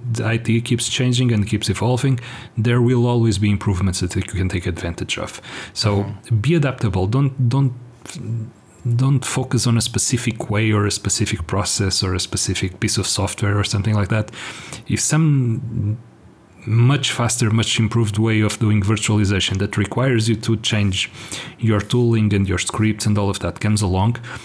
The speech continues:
Speaker 1: rather than resisting it, you should probably look at ways to adapt those scripts and those tools to take advantage of it.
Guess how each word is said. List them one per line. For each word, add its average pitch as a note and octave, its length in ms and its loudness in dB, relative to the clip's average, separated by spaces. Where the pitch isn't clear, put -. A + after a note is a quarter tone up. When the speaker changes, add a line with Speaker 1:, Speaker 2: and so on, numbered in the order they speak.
Speaker 1:
rather B2+ 320 0
than B2+ 180 2
resisting G#2 520 2
it, B2+ 180 0
you A#2 80 2
should - 240 -4
probably A2+ 360 2
look G2+ 220 0
at G#2 180 -2
ways G#2 200 2
to G2 140 -2
adapt F2+ 300 -2
those A2 180 2
scripts A2+ 380 0
and A2+ 120 4
those A2+ 200 0
tools A#2+ 260 0
to - 120 -8
take A2 200 -2
advantage F2+ 500 0
of - 160 -6
it. - 220 -8